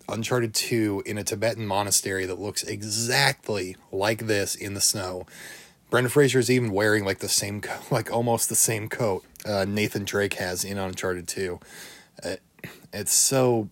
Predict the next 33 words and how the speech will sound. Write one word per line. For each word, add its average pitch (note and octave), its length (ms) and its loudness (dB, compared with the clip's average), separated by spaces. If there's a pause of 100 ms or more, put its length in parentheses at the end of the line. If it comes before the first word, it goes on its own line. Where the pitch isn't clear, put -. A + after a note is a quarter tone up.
crazy A2 600 0
how G2+ 220 0
similar G2 520 -2
those F#2+ 220 -4
two G#2 180 -6
se-, G2+ 340 -2
the, F#2 380 -4 (140)
those F#2+ 600 -2 (500)
set - 340 4
pieces G2+ 380 -4
were G2 240 -2
to F#2+ 120 -10
me, F#2 240 -6
and G2 160 -6
really C3 260 6
the A2 160 0
only G#2 260 -4
reason G2 300 -4
I F#2 40 -6
liked F#2 240 -2
it F#2 60 -10
in F#2 80 -6
the F2+ 60 -8
movie F#2 260 -6
is F#2 80 -6
probably F#2 280 -8
'cause G2 140 -10
it G2 60 -6
reminded F#2 500 -8
me F2+ 160 -8
of F#2 340 -6 (120)
the F#2+ 120 -6
game. F#2+ 640 -2